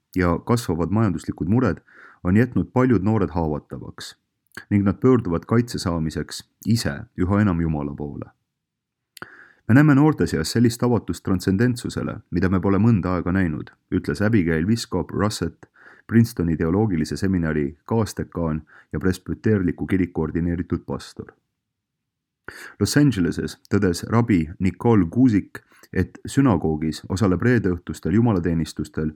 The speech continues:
rohkem noori täiskasvanuid kui kunagi varem. Ta ütles: "Ma arvan,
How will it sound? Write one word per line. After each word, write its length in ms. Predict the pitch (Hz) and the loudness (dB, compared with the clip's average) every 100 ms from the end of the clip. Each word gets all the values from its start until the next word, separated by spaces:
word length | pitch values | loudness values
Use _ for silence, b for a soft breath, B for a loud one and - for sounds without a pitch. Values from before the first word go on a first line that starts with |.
| B B - | B B 0
rohkem 380 | 113 117 104 92 | 0 0 -2 0
noori 480 | 95 90 85 80 78 | 0 0 -2 -4 -2
täiskasvanuid 720 | 92 92 - 82 - 82 78 - _ - | -2 -2 -4 -8 -4 -4 -4 -8 _ -4
kui 120 | 87 | 0
kunagi 340 | 95 98 90 | 2 2 0
varem. 260 | 78 67 - _ _ _ _ _ _ - | -2 -6 -10 _ _ _ _ _ _ -6
Ta 120 | 104 90 | 0 0
ütles: 400 | - - - - _ _ _ B B B B B B _ | 0 -8 -14 -18 _ _ _ B B B B B B _
"Ma 180 | 117 135 | 8 8
arvan, 400 | 117 76 69 | 6 2 -4